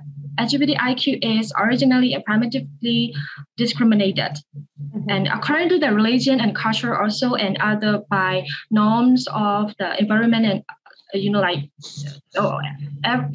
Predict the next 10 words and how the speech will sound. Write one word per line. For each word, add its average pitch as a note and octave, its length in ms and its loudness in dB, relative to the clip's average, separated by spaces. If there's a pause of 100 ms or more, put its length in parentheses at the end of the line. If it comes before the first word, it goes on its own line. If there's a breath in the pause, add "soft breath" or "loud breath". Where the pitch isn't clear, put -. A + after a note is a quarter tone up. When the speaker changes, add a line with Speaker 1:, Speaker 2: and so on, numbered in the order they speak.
(140)
Speaker 1:
um, G#3+ 520 4
most B3+ 180 2
of C#4+ 140 0
the A3 80 -2
person B3+ 600 2
in A3 200 2
the G#3 100 2
environment G#3 420 2
discriminate G#3 640 0
us, G#3+ 440 0